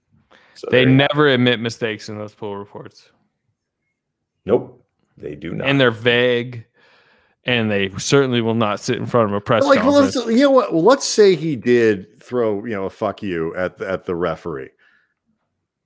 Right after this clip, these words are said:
Speaker 3: It's a national T V game. It doesn't get paid. Like, I didn't, nobody heard it on the microphone. I mean, LeBron and those guys clearly, like, you saw LeBron go, "Woo," like, "Whoa." Like, can't you just walk away? He just got teed up. Can you not ignore that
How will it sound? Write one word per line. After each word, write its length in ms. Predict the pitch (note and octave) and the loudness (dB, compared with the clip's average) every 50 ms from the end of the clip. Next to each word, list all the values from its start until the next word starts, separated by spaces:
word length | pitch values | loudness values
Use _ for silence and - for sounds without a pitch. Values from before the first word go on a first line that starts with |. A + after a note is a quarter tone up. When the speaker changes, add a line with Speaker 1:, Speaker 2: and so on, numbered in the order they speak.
| _ - | _ 0
Speaker 3:
It's 160 | D#3+ D#3+ - | 0 2 2
a 60 | E3 | 2
national 460 | D3+ D#3 D#3 E3+ F3 - - F#3 F3 | 2 2 2 2 0 0 -2 -4 -4
T 200 | D#3 - D3+ C#3 | -4 -2 -2 0
V 180 | A#2+ A2+ G#2 F#2 | 2 2 0 0
game. 380 | E2+ E2+ D#2+ D#2 D#2 D2+ E2 - | 0 -2 -2 -4 -4 -6 -8 -8
It 100 | A2 G#2+ | -6 0
doesn't 260 | - C#3 C3+ C3+ E3+ | 2 2 2 2 0
get 160 | E3+ D#3 C#3 - | -2 -2 -2 0
paid. 160 | C#3 C#3 A2+ | 0 -2 0
Like, 220 | A#2 A#2+ A#2 A2 G#2 | 0 0 0 0 2
I 140 | G#2+ B2+ | 2 2
didn't, 180 | C#3+ D3+ D3 B2 | 2 2 2 2
nobody 280 | B2+ C#3+ E3 F#3+ E3 C3 | 4 4 4 4 4 4
heard 200 | B2 C3+ C#3 C3 | 4 2 2 2
it 60 | B2 | 2
on 120 | A#2 G#2+ | 0 0
the 80 | G2 F#2 | 0 -2
microphone. 500 | F#2+ G#2 A#2+ - A2 F#2 G2 F2 F2 G2 A2 | 0 -2 -2 -2 -4 -6 -6 -6 -6 -6 -4
I 60 | A#2+ | -2
mean, 160 | A#2+ C3+ C3+ | 0 0 0
LeBron 520 | A#2+ B2+ A#2 A#2+ C#3+ D#3 E3 D#3+ D#3+ D3+ | 2 0 2 2 2 2 2 2 2 2
and 100 | C#3+ B2+ | 2 2
those 200 | B2 C3 D3 C3+ | 4 4 4 4
guys 180 | - C3+ A2+ G#2 | 4 2 2 2
clearly, 300 | - B2 A#2+ A2+ A2 G#2 | 2 2 2 2 2 0
like, 100 | G2 F#2+ | 0 -2
you 60 | G2+ G2 | -4 -4
saw 180 | - D#3 D#3 | -2 0 0
LeBron 280 | C3 A2 G#2+ G#2 A2 A2 | 0 0 0 0 -2 -2
go, 60 | F#2 | -4
"Woo," 400 | D#2+ D2 C#2+ - D#4 F4 E4+ C#4 | -6 -6 -4 0 2 4 4 2
like, 220 | E2+ F2 F2 E2 - | 2 -2 -6 -6 -6
"Whoa." 400 | C#3+ D3+ - G#3+ G3 - - - _ - - - - _ _ _ - | -4 0 2 2 2 0 -2 -8 _ -20 -20 -20 -20 _ _ _ -4
Like, 140 | B2+ B2+ - _ _ _ _ _ _ _ _ _ _ _ _ _ - | -4 -4 -4 _ _ _ _ _ _ _ _ _ _ _ _ _ -8
can't 220 | - - G#3 A#3+ A#3+ | -2 0 0 0 0
you 100 | A#3 G#3 | 0 0
just 200 | A3+ G3+ - - | 0 0 2 2
walk 220 | D3 C#3+ - - | 2 2 2 2
away? 360 | C3+ A2 G#2+ A2 A#2 A#2 A2+ _ | 2 2 4 2 2 0 -4 _
He 100 | - C#3+ | 0 0
just 540 | C#3+ G#2 - - G2 A2 D#3+ F3 E3+ - - | 0 0 -2 -2 2 4 4 4 4 2 0
got 240 | - D#3 C#3+ C3 - | 2 2 2 0 -2
teed 240 | - - C3 B2 A#2 | -8 -6 -2 0 2
up. 200 | A2+ G#2+ G2+ - | 2 2 0 -2
Can 160 | - A#2 A2 | -6 -8 -6
you 140 | G#2+ G#2 G2+ | -6 -6 -6
not 380 | G2+ G2 G#2+ A2+ A#2+ C3 C3+ - _ _ - | -4 -4 -2 -2 -2 -2 -4 -8 _ _ -8
ignore 500 | A2 G2+ F#2 F#2+ G2 G2+ G2+ G2 G2 F#2+ | -8 -8 -6 -6 -4 -2 -2 0 0 0
that 360 | F2+ F2+ F2 F2+ E2+ - | 0 2 2 0 0 -2